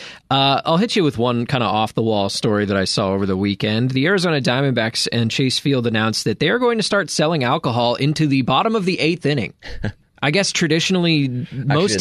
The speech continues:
Speaker 1: teams
Speaker 2: that.
Speaker 1: stop selling in the seventh inning stretch, I think.
Speaker 2: Yeah.
Speaker 1: In the seventh. So it doesn't seem like much, but, uh, you always hear that teams don't sell alcohol late in the game for, obviously, they don't want people buying a beer and then getting in the car.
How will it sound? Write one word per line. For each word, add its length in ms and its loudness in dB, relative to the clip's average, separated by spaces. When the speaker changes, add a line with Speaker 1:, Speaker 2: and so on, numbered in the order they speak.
Speaker 1:
teams 140 0
Speaker 2:
that. 80 0
Speaker 1:
stop 300 0
selling 600 0
in 400 0
the 100 0
seventh 320 -2
inning 180 -6
stretch, 400 -6
I 80 -4
think. 280 -10
Speaker 2:
Yeah. 240 -2
Speaker 1:
In 100 0
the 60 -2
seventh. 460 -2
So 140 0
it 80 2
doesn't 240 0
seem 300 0
like 240 0
much, 340 -2
but, 340 -2
uh, 300 0
you 200 2
always 260 2
hear 260 2
that 160 -2
teams 340 0
don't 300 -2
sell 240 0
alcohol 440 -2
late 140 0
in 100 0
the 60 -2
game 280 -2
for, 240 -4
obviously, 460 0
they 120 0
don't 140 0
want 160 -2
people 500 -2
buying 420 -2
a 40 -4
beer 240 0
and 100 -2
then 60 -2
getting 220 -6
in 60 -8
the 60 -10
car. 340 -8